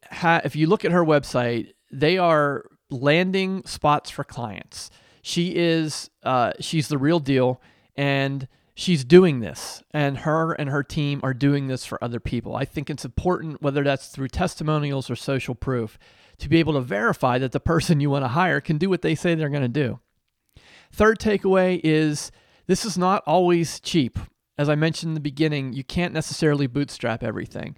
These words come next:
But every dollar I spend getting help, I consider that to be both an investment in myself and in my business. So that's it for the MiFi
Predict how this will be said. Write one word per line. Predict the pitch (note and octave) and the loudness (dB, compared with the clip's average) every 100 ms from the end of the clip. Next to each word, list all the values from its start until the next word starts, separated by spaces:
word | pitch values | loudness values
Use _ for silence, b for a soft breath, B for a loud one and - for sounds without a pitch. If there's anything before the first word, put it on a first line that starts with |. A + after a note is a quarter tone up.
| b b b b | b b b b
But | D#3 | 2
every | F3+ A3 | 2 2
dollar | F3+ F3+ F#3+ E3 | 2 4 4 4
I | D3+ | 2
spend | C#3+ - E3+ D#3 A#2+ A#2+ - | 0 -2 0 0 -2 -6 -6
getting | C#3 C3 B2 | -4 -2 0
help, | C#3+ D#3+ - | 2 0 0
I | C3+ | -2
consider | - D#3 - D#3+ C#3+ | 0 -4 -4 -4 0
that | C#3 C3+ | 0 -2
to | - | -4
be | B2+ B2+ B2+ B2 B2+ | -4 -2 -2 -6 -2
both | C#3 C3+ | 0 0
an | C3+ | -2
investment | B2+ B2+ C3+ - C3 - b b b b | -2 0 -2 -2 -8 -8 b b b b
in | D#3+ | 0
myself | E3+ D#3 C#4+ C4 F#3 - - _ | 0 0 2 2 0 -6 -20 _
and | D3 C#3+ C#3 C3+ - | 0 2 0 -4 -8
in | B2 | -8
my | A2+ | -6
business. | G#2+ A#2 G#2 G2 - - - _ _ _ _ _ _ _ _ b b b | -4 -4 -4 -12 -16 -18 -20 _ _ _ _ _ _ _ _ b b b
So | G3+ | -2
that's | B3+ B3+ | -2 2
it | D4+ - - | 2 0 0
for | G3 E3+ D#3+ D#3 D3+ - C3 | 2 4 6 4 0 -4 -4
the | D3+ D3 | -2 0
MiFi | D3 D#3+ D3+ E3+ E3 E3 D#3+ E3 | 2 0 0 0 2 0 -2 -6